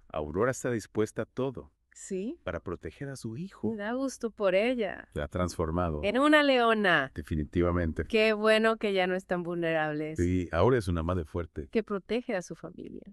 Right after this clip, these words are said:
Speaker 1: Y así terminamos la primera parte.
Speaker 2: Increíble, ¿no?
Speaker 1: De
Speaker 2: Ah.
Speaker 1: nuestra inmersión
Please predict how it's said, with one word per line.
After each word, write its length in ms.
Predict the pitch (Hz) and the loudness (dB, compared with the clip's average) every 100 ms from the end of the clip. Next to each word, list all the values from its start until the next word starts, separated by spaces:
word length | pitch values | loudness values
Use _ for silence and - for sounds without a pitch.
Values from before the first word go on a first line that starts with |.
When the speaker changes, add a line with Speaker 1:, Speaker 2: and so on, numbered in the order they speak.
| _ _ - | _ _ -2
Speaker 1:
Y 60 | 80 | -2
así 220 | - 151 | 0 2
terminamos 600 | 151 127 98 95 120 110 | 2 4 4 4 2 0
la 100 | 82 | -2
primera 380 | - 71 78 101 | -2 -4 -4 -2
parte. 480 | 120 - - 73 _ _ _ _ _ _ _ _ _ 196 | -4 -4 -10 -20 _ _ _ _ _ _ _ _ _ -6
Speaker 2:
Increíble, 600 | 165 175 175 202 175 151 | -6 -4 -4 -2 -2 -4
¿no? 240 | 165 220 - | -6 -10 -12
Speaker 1:
De 120 | - 80 | -4 -2
Speaker 2:
Ah. 40 | |
Speaker 1:
nuestra 260 | 87 - 98 | -2 -2 -2
inmersión 640 | 87 82 - 101 110 123 | -2 -4 -4 -2 -2 -6